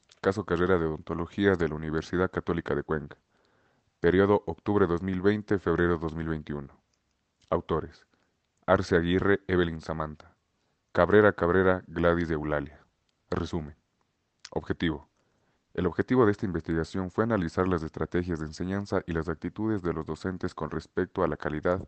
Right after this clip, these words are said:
e innovación en tiempos de pandemia, en la carrera de odontología de la Universidad Católica de Cuenca.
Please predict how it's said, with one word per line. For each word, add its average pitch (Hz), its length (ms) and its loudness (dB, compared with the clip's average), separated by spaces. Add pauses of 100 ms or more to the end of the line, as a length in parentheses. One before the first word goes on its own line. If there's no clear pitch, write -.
e 87 60 -8
innovación 80 500 -4
en 85 100 -6
tiempos 85 280 -6
de 80 80 -8
pandemia, 78 480 -6 (720)
en 113 100 -2
la 120 80 4
carrera 92 340 2
de 82 60 -2
odontología 82 600 -4
de 87 100 -2
la 78 80 -6
Universidad 80 560 -4
Católica 76 400 -6
de 67 80 -4
Cuenca. 73 400 -10